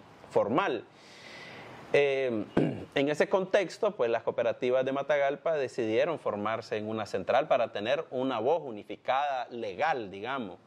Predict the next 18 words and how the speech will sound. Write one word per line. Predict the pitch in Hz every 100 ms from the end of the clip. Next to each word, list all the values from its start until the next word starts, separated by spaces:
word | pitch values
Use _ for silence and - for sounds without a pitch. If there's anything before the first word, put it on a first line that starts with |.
| - - - - - - - -
Este, | 131 127 - 139 131 127 123 156
y | 175 196
en | 170 139
esa | 135 151 147 139 131
circunstancia | 120 127 - 123 127 147 180
se | 139
vio | 113
la | 120
necesidad | 127 120 - 101 120 170
de | 123
formar, | - 101 95 104 107 101
este, | - 95 - 98 92 87 87
secovi. | - 104 - 123 123 98 - - - - - - -
Además, | - 135 156 180 175 175
que | - 135 120 113
es | 107
importante | 107 135 143 139 135 151 147 - _ _ _ _ - -
mencionar | 139 135 170 151 160